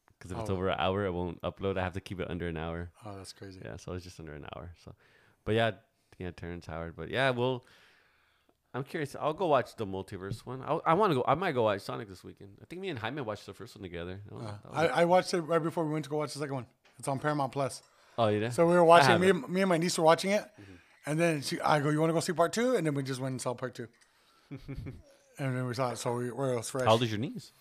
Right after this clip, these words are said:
Speaker 2: Uh, she's ten.
Speaker 1: Oh, my niece just turned eleven.
Speaker 2: Mm-hmm.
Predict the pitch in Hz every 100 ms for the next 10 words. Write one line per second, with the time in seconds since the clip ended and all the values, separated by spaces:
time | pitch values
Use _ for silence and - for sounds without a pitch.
0 | _ - 123 123 120 - 165 135 120 -
1 | - 120 101 _ _ _ _ _ - 151
2 | 107 117 127 - - 101 - 101 90 120
3 | 110 113 104